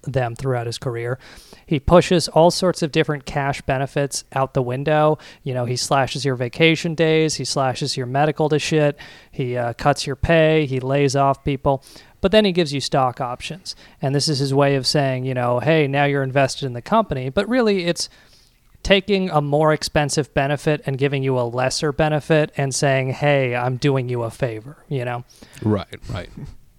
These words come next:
Speaker 2: The restaurant you work at no longer has bathrooms, but we're gonna give you a water bottle to pee in every now and then.
Speaker 1: Mm-hmm.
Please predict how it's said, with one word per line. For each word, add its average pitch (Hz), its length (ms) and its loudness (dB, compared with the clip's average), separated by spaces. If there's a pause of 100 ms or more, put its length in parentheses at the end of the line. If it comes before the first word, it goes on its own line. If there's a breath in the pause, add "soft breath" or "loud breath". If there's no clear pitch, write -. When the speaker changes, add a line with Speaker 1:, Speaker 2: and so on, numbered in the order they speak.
(440 loud breath)
Speaker 2:
The 117 80 0
restaurant 120 540 0
you 113 80 4
work 110 260 2
at 98 160 -2
no 107 160 2
longer 104 320 2
has 98 180 -2
bathrooms, 113 720 -2
but - 320 -2 (380 loud breath)
we're 113 120 0
gonna 110 160 0
give 139 380 -2
you 113 220 2
a 95 40 2
water 104 320 2
bottle 98 320 -2
to 104 80 -4
pee 113 360 -6
in 95 160 -8
every 98 260 -4
now 95 220 -6
and 101 120 -14
then. - 480 -10 (280)
Speaker 1:
Mm-hmm. 127 180 -6